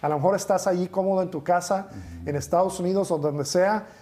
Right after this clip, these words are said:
Speaker 1: pero vas a estar muy incómodo allí, como Jonás en el barco, se sentía muy cómodo allí, bien dormido, y terminó en, en, en la panza de un pez, ¿verdad? <laughs> Así que mejor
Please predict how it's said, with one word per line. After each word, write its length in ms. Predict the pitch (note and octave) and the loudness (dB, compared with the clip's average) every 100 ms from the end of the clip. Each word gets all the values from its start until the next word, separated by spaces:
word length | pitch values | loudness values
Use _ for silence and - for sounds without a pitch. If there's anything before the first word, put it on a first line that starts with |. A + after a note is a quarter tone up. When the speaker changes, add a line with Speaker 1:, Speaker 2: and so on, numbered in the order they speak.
| - - | -18 -2
Speaker 1:
pero 420 | D#3 D#3 D3+ C#3+ | 2 4 2 2
vas 200 | D#3 F3 | 0 2
a 40 | G#3+ | 0
estar 280 | - F#3 E3+ | 2 2 2
muy 260 | F3+ A3 | 2 2
incómodo 400 | G3+ F#3 F#3+ E3 | 0 0 2 2
allí, 180 | D3+ F3 | 2 0
como 260 | E3+ D#3 C#3+ | -2 -4 -2
Jonás 440 | D#3 D#3+ F3 - | 0 2 0 0
en 100 | D#3+ | -2
el 100 | C#3+ | 0
barco, 360 | D#3+ F3+ G#3 F3+ | 2 2 -2 -6
se 120 | C3+ | -6
sentía 360 | D#3+ C#3+ F3 | -8 -2 0
muy 160 | F3 F3 | 0 -2
cómodo 360 | F3 F3+ G3 F3 | 0 0 2 2
allí, 160 | F3 | 2
bien 200 | F3 F#3 | 0 0
dormido, 580 | F#3+ E3 F3 G#3 B3 B3+ - - - - D#3 | 0 0 2 2 2 0 -8 -20 -20 -12 -2
y 260 | E3 D#3+ | 0 0
terminó 640 | D#3+ D#3+ D#3+ E3+ F#3+ G#3 G#3 | 2 2 2 2 4 4 4
en, 240 | F3+ E3+ | 2 -2
en, 360 | D#3 D#3+ D#3+ D3 - - | -2 -2 -2 -6 -14 -8
en 140 | D#3+ E3 | 0 2
la 160 | D#3 | 4
panza 320 | F#3 G3+ G#3 F#3 | 2 2 2 2
de 80 | |
un 120 | F3+ F#3 | 2 2
pez, 240 | F#3+ F#3+ | 2 4
¿verdad? 260 | D#3+ D#3+ G3 - - - A#3+ - | 2 2 2 0 -2 0 -2 -2
<laughs> 420 | G3 - - - | -4 -6 -12 -2
Así 280 | E3+ - G3 | 0 0 -2
que 420 | G3+ G#3 G3 F3+ - - - | 0 4 4 2 -2 -12 -2
mejor 520 | E3 D3+ F#3+ A3 | 0 4 4 4